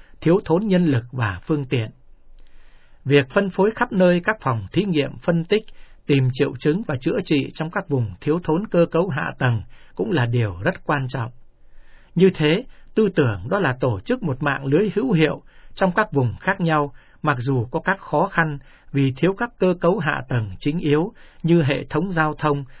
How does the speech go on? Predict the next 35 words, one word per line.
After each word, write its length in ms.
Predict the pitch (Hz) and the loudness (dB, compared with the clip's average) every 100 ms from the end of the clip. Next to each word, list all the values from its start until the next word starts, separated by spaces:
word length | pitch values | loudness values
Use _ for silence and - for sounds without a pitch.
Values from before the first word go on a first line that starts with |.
| - | -10
và 120 | - 135 | -6 -2
các 120 | 208 - | -4 0
phương 200 | - 190 | 2 2
tiện 220 | 180 143 151 | 2 -2 -2
chuyên 240 | 123 180 175 | 0 2 2
chở 280 | 139 107 98 | 0 -2 -4
và 120 | 120 | -6
truyền 280 | - 120 92 | -2 -4 -4
thông. 260 | - 139 135 131 - - - - - - - - - | -2 -2 -2 -8 -16 -18 -18 -18 -20 -20 -20 -14 -2
Mặt 160 | 147 131 | -2 2
khác 200 | - 220 | 2 4
nữa, 240 | 185 226 262 | 2 0 0
cần 240 | 151 135 127 | 0 0 0
cải 260 | 123 92 - | -4 -4 0
tiến 200 | 180 240 | 0 2
việc 140 | 151 131 | -2 -2
phòng 240 | 139 127 | -2 0
ngừa 280 | 127 123 110 - - - | 2 0 0 -6 -12 -4
để 140 | 135 | -2
khỏi 280 | 120 131 92 | 0 0 0
nhiễm 260 | 113 208 | -4 -4
bệnh 180 | 190 131 - | -2 -4 -6
sida, 540 | - 165 151 143 139 - - - - | -4 -2 2 0 -2 -8 -20 -10 0
nhất 180 | 214 208 | 0 2
là 140 | 139 | 0
việc 160 | 123 131 - | 2 -2 0
truyền 280 | 147 135 | 2 2
vi 160 | 117 208 | 2 0
khuẩn 340 | 180 131 101 95 | 0 -2 -2 -2
từ 180 | 139 123 | 0 2
mẹ 260 | 127 127 - | 0 -2 -2
sang 260 | - 170 165 | -2 -2 0
con 300 | 170 160 156 - - - | 2 2 0 -8 -16 -10
và 200 | 139 117 | -2 -2
nói 240 | 95 113 | 0 0